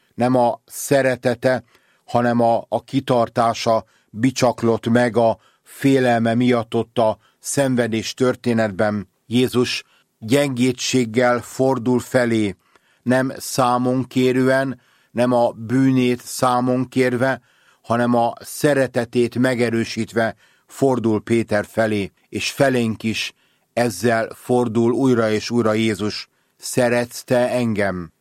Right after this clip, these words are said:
Mi is szeretnénk újra és újra válaszolni Jézusnak: "Uram, te mindent tudsz, azt is tudod, hogy szeretlek téged." Akkor is, amikor bukdácsolok az életem útján,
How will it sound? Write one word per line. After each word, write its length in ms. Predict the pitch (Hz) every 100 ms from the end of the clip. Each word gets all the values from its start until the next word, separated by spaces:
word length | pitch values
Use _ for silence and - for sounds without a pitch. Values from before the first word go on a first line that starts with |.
| _
Mi 180 | - 113
is 400 | 117 113 - - _ _ _
szeretnénk 800 | - - 127 123 - 120 117 120
újra 300 | 139 127 120
és 200 | 113 -
újra 240 | 127 117
válaszolni 720 | 104 123 123 113 - 113 113
Jézusnak: 600 | 123 123 113 - 113 113 _ _ _ _ _
"Uram, 380 | 135 131 127 120
te 160 | 123
mindent 500 | 120 135 135 127 127
tudsz, 400 | 123 127 123 - _ _ _ -
azt 300 | 127 127 -
is 140 | 107
tudod, 380 | - 113 117 -
hogy 280 | 110 107 -
szeretlek 680 | - - 120 107 - 104 -
téged." 520 | - 107 98 101 95 _ _ _ _ _ _ _ _
Akkor 360 | - 120 - 123
is, 160 | 113
amikor 520 | 120 113 113 120 117 107 _ _ _
bukdácsolok 800 | 104 135 123 113 107 - 113 107
az 160 | 113 104
életem 480 | 117 110 107 107 113
útján, 560 | 110 - 110 107 104